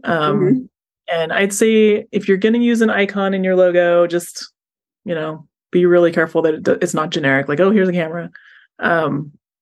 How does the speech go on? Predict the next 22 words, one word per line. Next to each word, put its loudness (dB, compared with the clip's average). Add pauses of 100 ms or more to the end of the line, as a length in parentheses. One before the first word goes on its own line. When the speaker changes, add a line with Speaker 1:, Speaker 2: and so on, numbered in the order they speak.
(120)
Speaker 1:
<laughs> 0 (340)
Speaker 2:
So 2
what's -2
an -6
icon? -4 (720)
Speaker 1:
So 2
an 4
icon 2
is 2
gonna 4
be 0
the, 0
the -2
picture -10
thing, -10
right? 0
Like, -4 (520)
um, -4
so 0
in 2
my 2
logo, 0